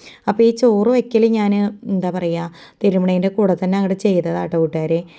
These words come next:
അല്ലെങ്കിൽ തിരുമ്പലും കുളിയൊക്കെ കഴിഞ്ഞ് കയറി വരുമ്പോഴേക്കും നമുക്ക്, ആ, സമയം ഉണ്ടാവില്ല. പിന്നെ ചോറ് വെന്ത് കിട്ടാൻ ഒരുപാട് സമയമാവും. അപ്പോൾ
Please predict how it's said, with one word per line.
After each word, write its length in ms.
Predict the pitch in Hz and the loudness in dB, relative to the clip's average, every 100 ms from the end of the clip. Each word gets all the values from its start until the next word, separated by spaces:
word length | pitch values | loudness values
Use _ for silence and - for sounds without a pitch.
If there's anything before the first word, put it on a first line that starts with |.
| - _ 202 | -20 _ 2
അല്ലെങ്കിൽ 300 | 196 202 220 240 | 4 4 4 4
തിരുമ്പലും 400 | 214 196 202 202 | 2 2 0 2
കുളിയൊക്കെ 320 | 202 180 180 190 | 0 0 -2 -2
കഴിഞ്ഞ് 300 | 190 175 180 185 | 0 0 -2 0
കയറി 320 | 196 170 180 185 | 2 2 0 0
വരുമ്പോഴേക്കും 680 | 175 165 170 170 170 175 185 | -2 -2 0 0 -2 -2 -2
നമുക്ക്, 360 | 175 165 196 226 262 - - - - | -2 -2 0 0 -2 -10 -20 -12 0
ആ, 40 | 214 214 208 214 | 2 2 2 2
സമയം 320 | 247 254 277 247 | 4 4 4 2
ഉണ്ടാവില്ല. 380 | 170 170 175 190 185 | 2 0 2 0 0
പിന്നെ 200 | 165 - - | -4 -6 -6
ചോറ് 260 | 214 214 233 226 | 0 2 4 4
വെന്ത് 200 | 214 233 | 2 2
കിട്ടാൻ 180 | 226 226 208 | 2 2 2
ഒരുപാട് 400 | 202 214 220 220 | 2 0 -2 -2
സമയമാവും. 400 | 208 185 165 156 - - - - 220 | -2 0 -2 -4 -10 -20 -20 -8 -6
അപ്പോൾ 160 | 214 | 2